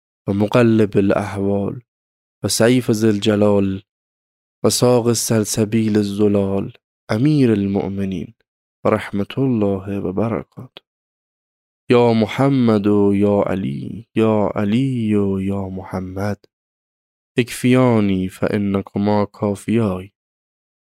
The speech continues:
و انصرانی فانکما ناصرای. یا مولانا یا صاحب الزمان،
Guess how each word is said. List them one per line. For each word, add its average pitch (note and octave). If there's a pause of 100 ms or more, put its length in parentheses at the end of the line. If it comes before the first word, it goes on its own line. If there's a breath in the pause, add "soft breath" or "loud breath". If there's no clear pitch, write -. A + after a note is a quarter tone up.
(260)
و -
انصرانی G2+
فانکما F#2+
ناصرای. G2 (1200)
یا A#2+
مولانا G#2+
یا G#2
صاحب A#2+
الزمان، F2+